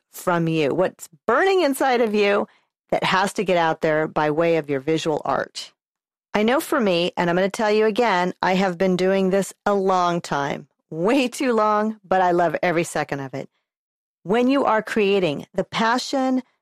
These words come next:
that you put into pieces that are more of you, they're, they're, they're ex-, direct extensions of you and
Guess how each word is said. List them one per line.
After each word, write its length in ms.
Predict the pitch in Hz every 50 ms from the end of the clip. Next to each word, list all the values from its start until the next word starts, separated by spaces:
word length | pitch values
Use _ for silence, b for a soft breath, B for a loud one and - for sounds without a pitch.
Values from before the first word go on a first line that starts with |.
| _ _ -
that 120 | 170 -
you 120 | 180 202 196
put 260 | - - 233 220 208
into 240 | 214 202 - 175 -
pieces 460 | - 208 214 208 196 - 214 185 -
that 180 | 165 143 139
are 80 | 139 143
more 580 | 143 143 143 151 160 180 214 240 254 269 269 - _ _ _ _ _ _ _ _ _ -
of 140 | 175 170 151
you, 340 | 160 180 185 160 135 123 147
they're, 240 | - 180 170 151 - -
they're, 240 | 175 165 156 147 - _ _ _ _ _ _ _
they're 220 | - 165 156 - -
ex-, 160 | 165 - _ _ -
direct 500 | - 170 151 147 170 202 254 254 - -
extensions 920 | 185 185 - - - - - 220 226 240 233 - - 190 165 160 160 - - -
of 300 | 180 196 226 247 226 202
you 360 | 185 196 254 294 277 190 - -
and 420 | - 185 190 208 226 240 240 220